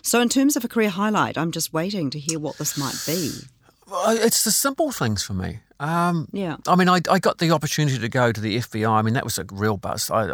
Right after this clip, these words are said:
Speaker 2: I qualified as an F B I negotiator, so sw-, sent across to Quantico and spent two weeks with, uh, in training, in fact, qualifying as an F B I negotiator. I mean, those were cool. Um, I ran witness protection for two and a half years. So I got to,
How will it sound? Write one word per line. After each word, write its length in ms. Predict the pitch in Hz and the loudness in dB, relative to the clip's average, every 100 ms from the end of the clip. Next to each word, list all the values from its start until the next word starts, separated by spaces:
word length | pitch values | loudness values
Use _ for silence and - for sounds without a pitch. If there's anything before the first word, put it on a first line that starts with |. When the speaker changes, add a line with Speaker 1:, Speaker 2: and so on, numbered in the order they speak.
| 110 | 0
Speaker 2:
I 40 | |
qualified 500 | 101 120 107 - 104 | 0 0 0 2 2
as 120 | 95 | 2
an 80 | 98 | 0
F 120 | 104 - | -2 -2
B 100 | 110 | 0
I 140 | 104 | 0
negotiator, 520 | 98 101 120 - 98 | 2 2 0 0 -2
so 260 | 95 98 98 | -2 -2 -4
sw-, 280 | - - - _ | -4 -8 -10 _
sent 260 | - - 127 | -8 -4 -4
across 320 | 104 - 110 | -4 -4 -4
to 80 | - | -6
Quantico 640 | - 107 107 - 113 117 104 | -6 -2 -2 0 2 4 2
and 140 | 98 | -2
spent 280 | - 107 - | -2 -4 -4
two 180 | - 104 | -2 -2
weeks 260 | 101 - | -4 -6
with, 220 | 104 101 - - - - - | -8 -8 -14 -20 -20 -12 -4
uh, 120 | - | -2
in 100 | 110 | 0
training, 360 | - 107 107 101 | 0 2 2 0
in 100 | 95 | -2
fact, 200 | 107 - | -4 -4
qualifying 580 | - 117 - 107 95 | -2 -2 -2 -4 -4
as 120 | 95 98 | -6 -8
an 80 | |
F 140 | 101 - | -8 -8
B 100 | 101 | -6
I 120 | 98 | -4
negotiator. 580 | 101 101 104 - 95 107 - - - - - | -4 -4 -4 -4 -6 -8 -14 -16 -16 -16 -4
I 80 | 131 | 0
mean, 140 | 127 | 4
those 220 | 131 117 | 4 2
were 60 | 101 | 0
cool. 640 | - - - 120 120 120 - | -8 -8 -2 0 0 0 0
Um, 420 | 104 104 101 101 | 2 4 4 2
I 180 | 101 101 - - - - - | 0 -2 -6 -16 -16 -16 -12
ran 560 | 104 110 107 107 107 | -10 -4 2 4 4
witness 260 | 104 - 110 | 0 -2 -4
protection 520 | - - 104 - 104 | -4 -6 -4 -4 -6
for 80 | 101 | -6
two 180 | - 107 | -6 -4
and 80 | 101 | -2
a 40 | |
half 280 | 104 104 - | 0 -2 -2
years. 500 | 98 104 117 110 110 | -4 -2 -2 -2 -2
So 200 | - - | -4 -4
I 80 | 95 | -4
got 220 | 87 - | -6 -8
to, 160 | 104 | -10